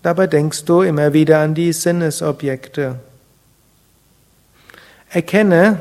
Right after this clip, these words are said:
den Wert der Zeit. Wenn ein Mensch im Sterben liegt, fragst du den Arzt:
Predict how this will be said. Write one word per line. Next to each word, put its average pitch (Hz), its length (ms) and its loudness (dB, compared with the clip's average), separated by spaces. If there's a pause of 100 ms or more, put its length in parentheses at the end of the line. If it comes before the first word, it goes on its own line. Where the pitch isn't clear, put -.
(160)
den 151 420 0
Wert 160 540 2
der 131 160 -2
Zeit. 135 580 -6 (2250)
Wenn 135 140 0
ein 139 180 2
Mensch 165 280 2
im 170 120 -2
Sterben 180 580 4
liegt, 185 380 0
fragst 160 500 0
du 160 80 0
den 147 180 0
Arzt: 143 720 -4